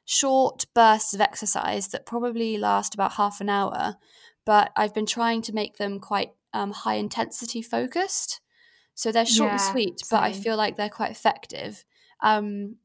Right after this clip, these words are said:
Speaker 1: and I'm also enjoying, 'cause everyone's now doing these live workouts because no one can go to the gym. So there's so much variety, and I can
Speaker 2: Yeah,
Speaker 1: just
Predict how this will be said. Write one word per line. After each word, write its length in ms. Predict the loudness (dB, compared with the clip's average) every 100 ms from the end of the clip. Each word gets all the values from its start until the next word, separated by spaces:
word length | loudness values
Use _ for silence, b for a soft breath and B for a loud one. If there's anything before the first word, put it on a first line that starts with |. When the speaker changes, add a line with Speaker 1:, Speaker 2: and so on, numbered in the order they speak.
| 0
Speaker 1:
and 160 | 0 2
I'm 120 | 0
also 320 | 0 2 2
enjoying, 460 | 2 2 2 2 0
'cause 160 | 0
everyone's 520 | 2 2 2 2 0 0
now 180 | 0
doing 420 | 0 0 0 0 -2
these 320 | -4 -4 -4
live 680 | 2 4 4 2 -4 -6 -8 b b 2
workouts 580 | 4 4 2 0 0 -4
because 380 | -6 -8 -6 -2
no 160 | 0 0
one 180 | -2
can 140 | -4 -6
go 100 | -6
to 80 | -6
the 60 | -2
gym. 420 | 2 2 0 -8 B B B
So 160 | -4 0
there's 180 | 4
so 260 | 4 4 4
much 400 | 4 2 2 -2
variety, 840 | -2 0 2 2 0 -2 -2 -2 _ _ _ _ _ _
and 160 | -2 0
I 100 | 0
can 100 | 0
Speaker 2:
Yeah, 60 | 0
Speaker 1:
just 180 | -2